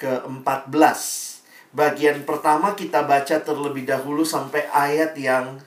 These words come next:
kesebelas. Bapak Ibu, saya sudah tuliskan ayatnya di screen,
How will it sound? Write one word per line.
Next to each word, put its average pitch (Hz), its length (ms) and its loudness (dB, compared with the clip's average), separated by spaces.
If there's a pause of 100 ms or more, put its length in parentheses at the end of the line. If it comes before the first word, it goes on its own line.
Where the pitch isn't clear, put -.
(120)
kesebelas. 131 840 -8 (420)
Bapak 143 320 0
Ibu, 190 160 4
saya 143 240 4
sudah 139 320 2
tuliskan 143 560 -4
ayatnya 139 400 0
di 131 160 -2
screen, 165 560 -2